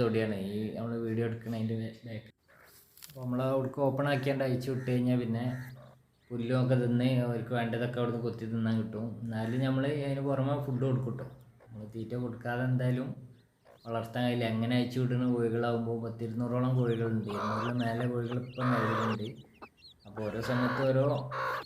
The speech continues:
എണ്ണം ഉണ്ടാവുക. ഇപ്പോൾ ഇരുന്നൂറിൽ കൂടുതലുണ്ട്, ചിലപ്പോൾ മുന്നൂറിലും കൂടുതലുണ്ടാവും, ചിലപ്പോൾ ഇരുന്നൂറിൻ്റെ ചാ-, ചോട ഉണ്ടാവലുണ്ട്. ഓരോ മധുരം ഉണ്ടാവുക. ഇല്ല, നല്ല കളറുകളാണ് ട്ടോ.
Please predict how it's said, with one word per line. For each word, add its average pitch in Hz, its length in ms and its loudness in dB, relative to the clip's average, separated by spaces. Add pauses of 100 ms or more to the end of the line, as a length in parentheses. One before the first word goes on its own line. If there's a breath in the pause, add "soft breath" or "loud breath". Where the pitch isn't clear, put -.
(120)
എണ്ണം 139 240 0
ഉണ്ടാവുക. 123 300 2 (220)
ഇപ്പോൾ - 300 -8
ഇരുന്നൂറിൽ 127 460 0
കൂടുതലുണ്ട്, 123 560 2
ചിലപ്പോൾ 110 340 -2
മുന്നൂറിലും 131 500 2
കൂടുതലുണ്ടാവും, 131 640 2
ചിലപ്പോൾ 117 280 -2
ഇരുന്നൂറിൻ്റെ 120 360 -2 (300)
ചാ-, 123 100 -6 (400)
ചോട 117 160 -4 (100)
ഉണ്ടാവലുണ്ട്. 120 480 -2 (1160)
ഓരോ 113 220 -4
മധുരം 123 300 0
ഉണ്ടാവുക. 117 280 2 (1700)
ഇല്ല, 101 100 -14 (100)
നല്ല 98 160 -12 (100)
കളറുകളാണ് 107 720 -2
ട്ടോ. 92 100 -6